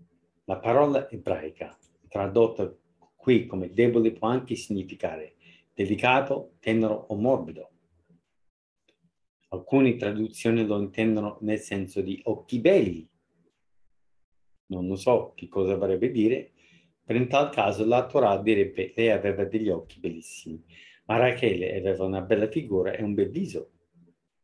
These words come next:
Lei aveva degli occhi bellissimi, ma non era attraente come era sua sorella.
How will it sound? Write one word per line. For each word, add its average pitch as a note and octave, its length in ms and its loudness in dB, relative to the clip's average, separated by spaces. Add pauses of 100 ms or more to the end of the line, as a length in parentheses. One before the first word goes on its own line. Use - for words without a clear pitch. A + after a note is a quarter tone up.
(420)
Lei A2 180 4
aveva G#2 420 2
degli G2+ 220 -4
occhi F#2+ 260 -2
bellissimi, A#2 580 0
ma G#2 120 -6
non G2+ 260 -4
era G2+ 280 -4
attraente F#2 600 -6
come F2+ 360 -10 (720)
era F2+ 480 -4
sua - 220 -6
sorella. D#3 540 0